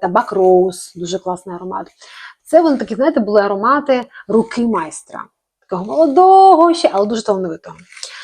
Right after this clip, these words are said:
Е, це вам не Кюрджан, це вам не Біш, але він якби свою нішу займає.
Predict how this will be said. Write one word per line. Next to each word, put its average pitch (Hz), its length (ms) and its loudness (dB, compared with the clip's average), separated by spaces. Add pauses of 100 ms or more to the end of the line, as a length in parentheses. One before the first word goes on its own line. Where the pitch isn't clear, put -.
(680)
Е, 185 80 -10
це 302 100 2
вам 214 140 0
не 185 60 -4
Кюрджан, 320 460 2
це 247 180 -2
вам 196 200 -2
не 185 160 0
Біш, 285 420 0
але 339 600 -2 (400)
він 240 380 -6
якби 220 260 -4
свою 240 560 2
нішу 247 360 -2
займає. 202 420 -6